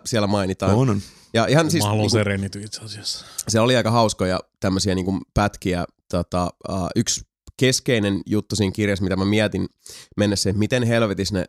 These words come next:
Speaker 1: toteuttaa ton sit niinku elokuvan puitteissa
Speaker 2: Mm.
Speaker 1: niin, et, et se ei, se ei laahaa tätä koko juttua, koska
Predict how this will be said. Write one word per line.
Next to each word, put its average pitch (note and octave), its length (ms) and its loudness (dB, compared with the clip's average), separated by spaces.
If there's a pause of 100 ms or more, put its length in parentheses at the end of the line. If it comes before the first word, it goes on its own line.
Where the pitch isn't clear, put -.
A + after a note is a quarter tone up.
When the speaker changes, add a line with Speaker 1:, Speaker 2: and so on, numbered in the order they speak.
(140)
Speaker 1:
toteuttaa F#2 600 -2
ton F#2 220 0
sit F#2 120 -2
niinku F#2 200 0
elokuvan G2 460 0
puitteissa F2 640 -2
Speaker 2:
Mm. - 200 -4
Speaker 1:
niin, G2 160 2
et, - 180 -6
et - 120 -10 (140)
se G2+ 140 0
ei, F#2 140 -2
se - 120 2
ei F#2+ 60 2
laahaa G#2 420 2
tätä F#2 180 -2
koko F#2+ 200 0
juttua, G2+ 340 0
koska F#2 280 -4